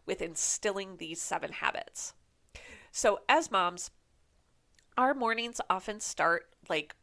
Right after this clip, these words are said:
with a jolt, and we're abrupt-, like, abruptly awakened by the sound of our little ones, if that may be. And then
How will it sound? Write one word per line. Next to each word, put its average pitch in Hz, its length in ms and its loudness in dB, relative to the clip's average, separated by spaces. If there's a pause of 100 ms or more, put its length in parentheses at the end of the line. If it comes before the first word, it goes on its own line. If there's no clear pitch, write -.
with 180 180 0
a 160 60 -2
jolt, - 540 -4 (560)
and 185 360 2 (120)
we're 185 340 -2
abrupt-, 208 640 2 (380)
like, 180 260 -4
abruptly 294 640 0
awakened 233 500 2
by 170 140 6
the 185 100 -4
sound 240 360 2
of 254 80 -2
our 247 120 2
little 208 240 -2
ones, 208 520 -4 (120)
if 196 260 -6
that 180 200 2
may 190 140 -2
be. 180 420 -8 (460)
And 208 180 0
then 220 200 2